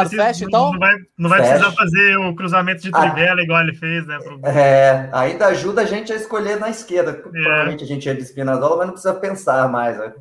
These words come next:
Speaker 3: O,
Speaker 2: Então,
Speaker 3: ele
Speaker 2: é, então
Speaker 3: jogou
Speaker 2: já vamos
Speaker 3: muito,
Speaker 2: lá.
Speaker 3: né?
Speaker 2: Já vamos pra esquerda. Você vai de Spinazzola, então, Conrado?
Speaker 3: Isso. É, jogou, jogou demais. É uma, uma pena mesmo a, a lesão dele.
Speaker 2: Pois é. E lesão grave, né? Difícil até
Speaker 1: É.
Speaker 2: no começo aí da temporada europeia, quando ele voltar pra Roma, de José Mourinho,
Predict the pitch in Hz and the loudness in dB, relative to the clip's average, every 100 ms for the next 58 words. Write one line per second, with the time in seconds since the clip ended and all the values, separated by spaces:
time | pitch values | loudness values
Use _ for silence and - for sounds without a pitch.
0 | _ 120 120 - - 254 294 - 156 - | _ -18 -18 -18 -12 -10 -4 -2 0 2
1 | 294 - 302 294 151 - - _ _ _ | 4 4 4 4 4 2 -2 _ _ _
2 | _ - 190 196 254 262 247 220 220 208 | _ -2 0 0 0 -2 0 -4 -2 0
3 | 220 - 220 214 180 202 196 185 247 220 | 0 -2 -6 -4 2 2 2 -2 -2 -2
4 | 180 151 165 143 123 120 _ _ _ - | -4 -6 -8 -6 -8 -10 _ _ _ -2
5 | 123 127 135 - 92 - 101 90 104 101 | 4 4 2 -8 -10 -4 -4 -4 -8 -2
6 | 127 120 113 123 127 101 101 98 110 117 | 0 0 0 0 0 0 -2 -2 -4 -4
7 | 120 127 127 - 127 120 107 104 107 98 | 0 -2 -2 -2 0 2 0 -4 -6 -4
8 | 95 95 - _ - - 101 101 95 95 | -6 -8 -12 _ -20 -10 -6 -6 -6 -10
9 | 85 82 _ _ _ _ _ 139 151 117 | -10 -18 _ _ _ _ _ -14 -12 -6
10 | 123 120 120 120 123 135 131 151 147 143 | -4 -4 -8 -20 -12 -6 -4 -4 -2 2
11 | 180 165 147 143 - - 180 170 151 185 | 4 2 -2 -10 -12 -12 -8 -6 -2 0
12 | 226 131 127 131 - 151 185 170 196 196 | 0 -2 -6 -12 -18 -4 -2 2 2 2
13 | 175 156 170 156 147 156 151 139 - 147 | 0 0 -2 -2 0 2 0 -2 -2 -2
14 | 156 147 143 131 120 143 - 139 113 160 | -2 -6 -8 -8 -2 -2 0 -2 0 0
15 | 196 170 196 220 175 151 254 254 202 180 | 0 -2 -2 -4 -2 4 4 6 4 2
16 | 269 277 | -4 -12